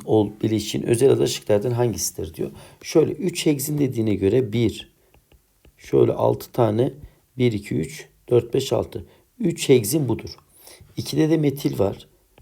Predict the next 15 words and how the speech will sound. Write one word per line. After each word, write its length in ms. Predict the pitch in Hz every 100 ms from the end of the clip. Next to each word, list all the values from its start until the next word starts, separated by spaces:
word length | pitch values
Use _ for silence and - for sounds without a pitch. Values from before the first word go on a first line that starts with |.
| _
C 200 | - 127
H 320 | 120 135 - 98
üç. 300 | - - - _ _ _ _ - - -
Bunun 440 | 110 151 175 196 - - -
özel 280 | 131 127 139
adı 200 | 117 -
şöyle 340 | - 165 196
yapıyoruz. 540 | 196 - 123 147 - - _ -
Alkinlerde 920 | 107 107 - 117 110 104 95 - - - - _ _ _ -
üçlü 400 | 127 - 180 190
bağın 260 | 156 123 120
olduğu 540 | 113 107 107 - -
karbonları 560 | - 151 120 117 127 -
paket 380 | 123 127 117
yapıyorum. 400 | - - - -